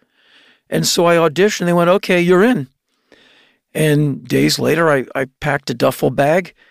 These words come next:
had given away many of my possessions, quit my job, and I got on a Greyhound bus and went overnight from Washington, D C to Detroit, Michigan.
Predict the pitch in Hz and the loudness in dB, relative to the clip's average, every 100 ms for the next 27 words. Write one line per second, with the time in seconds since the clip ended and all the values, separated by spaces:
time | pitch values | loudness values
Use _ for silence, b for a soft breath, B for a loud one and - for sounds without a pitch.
0 | b b 131 117 143 139 131 135 156 143 | b b -4 0 2 2 2 2 2 0
1 | 139 135 120 123 - - 151 - 156 - | -2 -2 -4 -6 -6 -4 -2 -2 -6 -4
2 | 151 127 123 160 208 220 - b b b | -4 -4 -2 0 2 2 -2 b b b
3 | b b b b b 165 185 185 170 - | b b b b b 0 2 2 -2 -8
4 | - 151 165 165 165 143 160 151 151 139 | -4 0 0 0 0 2 2 2 -2 -2
5 | 180 196 - 151 147 143 147 151 151 170 | -2 -2 -4 -4 -2 -2 0 2 2 0
6 | 180 - - 143 139 147 151 123 143 139 | -2 -6 -4 -2 0 -2 -2 -6 -6 -4
7 | 131 - 147 139 - 131 127 135 - 127 | -4 -4 -6 -6 -4 -4 -4 -6 -4 -4
8 | 135 214 175 139 180 | -2 -2 -2 0 0